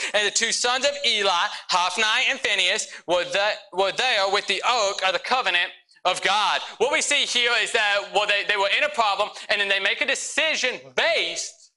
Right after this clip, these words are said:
upon a personal preference. The Ark of the Covenant was the presence of God in Israel. And it was to remain in the temple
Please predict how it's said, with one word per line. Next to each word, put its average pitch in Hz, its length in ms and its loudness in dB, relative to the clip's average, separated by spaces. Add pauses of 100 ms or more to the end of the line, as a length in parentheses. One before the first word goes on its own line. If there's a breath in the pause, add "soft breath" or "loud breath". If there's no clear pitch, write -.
(520)
upon 175 320 0
a 156 40 -2
personal 180 460 -2
preference. - 720 -4 (460 loud breath)
The 233 140 2
Ark 285 260 0
of 370 60 2
the 294 80 0
Covenant 240 480 0 (140)
was 240 720 0
the 160 80 -2
presence 196 460 -2
of 180 140 -4
God 160 300 0
in 147 100 -4
Israel. - 420 -8 (500 loud breath)
And 220 140 4
it 262 100 2
was 269 200 2
to - 140 2
remain 214 680 2 (800)
in 160 100 0
the 185 40 0
temple 139 500 -2